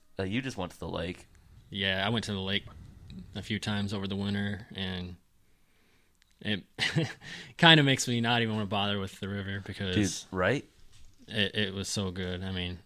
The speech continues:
Speaker 2: the amount of fish that just sit out there all winter long.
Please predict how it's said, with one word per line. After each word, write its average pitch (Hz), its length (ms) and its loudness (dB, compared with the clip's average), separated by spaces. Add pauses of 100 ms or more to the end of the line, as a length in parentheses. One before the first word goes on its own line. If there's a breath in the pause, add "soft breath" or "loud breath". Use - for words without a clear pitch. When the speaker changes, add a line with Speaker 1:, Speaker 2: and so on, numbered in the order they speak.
(140)
Speaker 2:
the 107 100 -4
amount 98 220 0
of 90 60 -8
fish - 400 -6 (580 soft breath)
that 107 100 2
just 92 200 -2
sit 98 160 0
out 87 220 -2
there 90 140 -2
all 90 160 -2
winter 90 200 -4
long. 90 380 -6